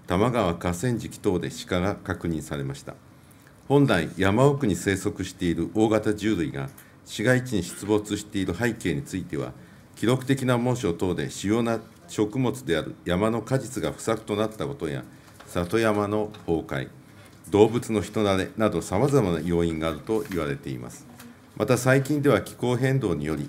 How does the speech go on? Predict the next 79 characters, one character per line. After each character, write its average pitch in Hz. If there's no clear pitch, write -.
冬 110
眠 117
の 107
時 107
期 110
が 76
変 123
化 107
し -
て 80
い -
る 71
可 76
能 87
性 85
を -
指 73
摘 95
す -
る -
専 90
門 87
家 82
が 82
い 82
る 82
こ 80
と -
は 110
承 76
知 69
し -
て -
い 67
ま 62
す。 -
括 143
弧 104
二 98
に 104
つ 95
い 92
て 131
お -
答 76
え 69
し -
ま 71
す。 -
現 143
在、 123
市 -
に 110
寄 90
せ 107
ら 104
れ 101
て 95
い -
る 87
鳥 113
獣 107
被 123
害 98
の 73
多 92
く -
は、 67
外 107
来 139
生 139
物 95
の 73
ア 82
ラ 104
イ 117
グ 92
マ 73
や 65